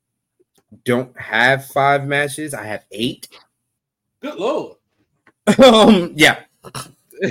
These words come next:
Speaker 1: So we're gonna do my three honorable mentions right now, and then I'll
Speaker 2: Okay.
Speaker 1: get to my top five. My three,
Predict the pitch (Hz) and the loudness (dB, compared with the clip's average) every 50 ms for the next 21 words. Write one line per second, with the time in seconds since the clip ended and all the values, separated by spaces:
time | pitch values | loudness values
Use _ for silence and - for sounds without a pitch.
0 | - 160 - - - 143 139 135 135 131 127 123 123 117 - _ _ _ _ _ | -2 0 0 0 0 0 -2 -2 -2 -2 -4 -4 -8 -10 -16 _ _ _ _ _
1 | _ _ _ _ _ _ _ _ _ _ _ _ _ _ _ _ _ _ _ _ | _ _ _ _ _ _ _ _ _ _ _ _ _ _ _ _ _ _ _ _
2 | _ _ _ _ _ _ _ - 131 143 135 170 165 160 151 139 147 151 147 147 | _ _ _ _ _ _ _ -6 -4 -2 0 0 0 -2 -2 -4 -4 -4 -4 -4
3 | 139 139 135 131 127 127 123 123 123 123 120 117 110 101 - _ _ - - - | -6 -6 -4 -4 -2 -2 -2 -4 -4 -6 -6 -8 -12 -14 -16 _ _ -16 -12 -8
4 | 135 135 139 143 147 - 120 135 135 135 135 131 135 131 123 120 127 135 135 135 | -8 -6 -6 -6 -6 -4 -4 -2 -2 -2 -4 -4 -4 -4 -4 -2 -2 -2 -4 -4
5 | 143 143 139 139 139 135 127 117 104 113 113 117 104 - 110 110 117 123 127 135 | -6 -8 -8 -8 -10 -10 -12 -8 -4 -2 -2 -2 -4 -6 -6 -6 -6 -6 -6 -10
6 | 143 147 _ _ _ _ _ _ _ _ _ _ _ _ _ - 160 - 120 117 | -12 -16 _ _ _ _ _ _ _ _ _ _ _ _ _ -10 -6 -4 -4 -2
7 | 117 117 120 120 120 131 - - 117 113 113 110 - 117 113 107 - - 107 95 | -2 -4 -4 -4 -6 -8 -8 -8 -6 -6 -6 -6 -4 -6 -6 -6 -6 -8 -10 -10
8 | 87 87 87 - 110 127 131 131 - 151 147 156 156 | -10 -12 -12 -8 -6 -6 -6 -6 -8 -8 -8 -8 -8